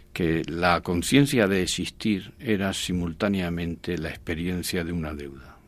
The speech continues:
Y es que la vida no nos la hemos dado nosotros mismos, nos ha sido dada. Y que los autores de esa, de esa entrega, eh, son, eh, primordialmente los padres.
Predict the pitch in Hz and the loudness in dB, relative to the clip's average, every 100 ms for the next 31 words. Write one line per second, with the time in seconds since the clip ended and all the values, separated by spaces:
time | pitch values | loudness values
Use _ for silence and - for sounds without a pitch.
0 | 160 101 90 - - 95 95 98 87 87 | -16 -12 -12 -14 -10 -4 -4 -4 -8 -6
1 | 95 95 95 95 85 76 80 80 80 80 | -2 0 0 0 -2 -4 -6 -10 -10 -10
2 | 78 73 - 82 80 80 - - - - | -10 -12 -14 -14 -16 -18 -20 -20 -20 -12
3 | - - 90 - 92 73 76 73 80 - | -10 -6 -6 -4 -4 -6 -10 -12 -16 -20
4 | - - - - - - - - - 107 | -20 -20 -20 -20 -20 -20 -20 -20 -2 0
5 | 95 104 95 95 95 92 92 - 135 135 | 2 2 6 6 6 6 4 8 10 10
6 | 113 90 98 113 - 113 98 98 92 - | 8 6 4 4 4 6 8 6 4 0
7 | - 87 87 95 - 95 92 87 104 110 | -8 -8 -6 -6 -4 -2 -2 2 4 6
8 | 90 95 110 - 104 87 - 90 90 98 | 6 2 0 -8 -10 -8 -8 -4 -2 0
9 | 92 87 - 87 82 90 104 98 - 76 | -2 -6 -4 -4 -2 -2 0 -2 -4 -10
10 | - 95 87 76 | -6 -6 -6 -8